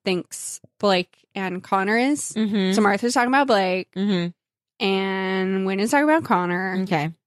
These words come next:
Speaker 1: And
Speaker 2: Oh, I think I
Speaker 1: Um,
Speaker 2: vaguely remember this.
Speaker 1: so Martha says, "I'll bet Blake is stronger."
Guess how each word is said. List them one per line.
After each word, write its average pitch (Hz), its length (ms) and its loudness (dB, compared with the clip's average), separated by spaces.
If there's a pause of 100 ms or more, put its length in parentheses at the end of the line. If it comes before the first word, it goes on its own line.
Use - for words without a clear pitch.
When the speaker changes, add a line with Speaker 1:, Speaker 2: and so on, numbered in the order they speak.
(360)
Speaker 1:
And 214 680 0 (760)
Speaker 2:
Oh, - 60 0
I 170 100 4
think 214 180 -4
I 208 360 4
Speaker 1:
Um, 196 140 0
Speaker 2:
vaguely 185 340 4
remember 156 240 0
this. 147 360 -4 (120)
Speaker 1:
so 233 120 2
Martha 220 440 4
says, 175 440 0 (680)
"I'll 220 80 2
bet 294 280 -2
Blake 202 300 2
is 190 100 2
stronger." 185 760 0